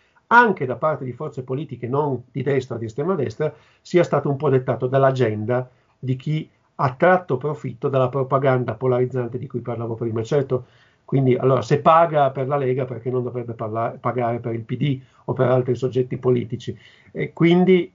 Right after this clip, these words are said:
c'è stata, credo, anche una, diciamo così, una scarsa attenzione a questa dimensione. La propaganda va gestita bene e, e va fatta in modo responsabile e consapevole, perché poi gli effetti disastrosi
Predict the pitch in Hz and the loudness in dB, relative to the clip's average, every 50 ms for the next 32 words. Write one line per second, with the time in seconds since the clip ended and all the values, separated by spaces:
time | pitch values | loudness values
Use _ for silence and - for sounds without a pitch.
0 | - - - - 143 - - 196 196 196 170 - - 180 180 185 190 196 190 190 | -18 -10 -6 -4 -2 2 2 2 2 2 0 -2 2 4 6 8 8 8 8 6
1 | 170 151 151 151 156 147 - 160 147 147 143 143 135 131 131 - _ _ _ _ | 6 6 6 4 2 0 -4 -4 -4 -4 -2 -2 -4 -4 -6 -10 _ _ _ _
2 | _ - 156 131 - 180 185 185 170 - 151 143 160 175 170 156 151 147 143 143 | _ -16 -8 -4 0 0 2 0 0 -2 -2 -2 0 0 0 0 2 2 0 0
3 | 143 - - - - 185 190 - - - 202 202 190 185 180 - - - 160 143 | -2 -6 -14 -18 -16 -16 -16 -6 0 2 4 4 4 4 2 0 -4 -4 0 0
4 | 139 131 - - 143 135 - 156 151 143 131 - 147 131 127 - 127 131 127 127 | 0 0 0 -4 -6 -4 -4 -4 -4 -4 -2 -2 -4 -4 -2 -2 -4 0 2 2
5 | 127 120 - - 131 120 123 117 113 - _ _ _ _ _ - 139 - 160 160 | 2 2 0 -2 -4 -4 -4 -6 -8 -12 _ _ _ _ _ -2 -2 0 0 0
6 | - 175 156 156 160 175 190 180 165 135 135 127 120 113 113 - 131 - 135 127 | 2 2 4 4 4 4 4 4 2 2 2 0 0 -2 -6 -8 -10 -6 -6 -2
7 | 117 131 131 143 147 151 156 156 156 - _ _ _ _ _ _ - 127 123 131 | 0 2 2 2 2 0 -2 -4 -4 -8 _ _ _ _ _ _ -2 0 0 0
8 | - 123 117 123 113 - - 135 127 131 - 131 127 127 120 127 131 127 123 127 | 0 -2 -2 -2 -2 0 0 0 0 0 -2 -2 0 0 0 2 2 2 2 2
9 | 127 123 123 - 127 113 - 127 120 120 123 117 117 - 123 117 113 - 117 - | 0 0 -2 -4 -6 -6 -4 -4 -4 -2 -2 -4 -4 -4 -6 -6 -6 -6 -4 -4
10 | 120 113 107 110 110 110 - 117 117 120 - - 135 131 131 131 123 123 - - | -4 -4 -4 -4 -6 -6 -6 -6 -4 -4 -2 2 2 4 4 4 2 2 2 2
11 | 131 127 127 - 127 117 123 113 123 123 - - - 123 123 120 123 120 127 123 | 2 2 0 -2 -6 -4 -2 0 0 -2 -2 0 0 0 0 0 0 0 -2 -4